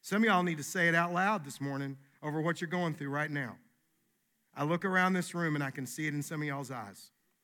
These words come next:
The power's gotta invade the weakness. Elijah, you go, "Well, that's good for them." 'Cause,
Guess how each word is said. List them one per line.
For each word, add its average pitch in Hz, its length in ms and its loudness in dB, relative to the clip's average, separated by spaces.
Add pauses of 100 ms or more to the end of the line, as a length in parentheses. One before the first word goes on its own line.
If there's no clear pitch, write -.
(1160)
The - 100 -6
power's 196 460 2
gotta 175 260 2
invade 156 340 0
the 147 80 -6
weakness. 156 580 -8 (1800)
Elijah, 165 760 4 (720)
you 147 120 -6
go, 160 180 0
"Well, 165 140 0
that's 269 240 -2
good 202 240 0
for 160 140 -6
them." 170 460 0 (1000)
'Cause, 160 280 -6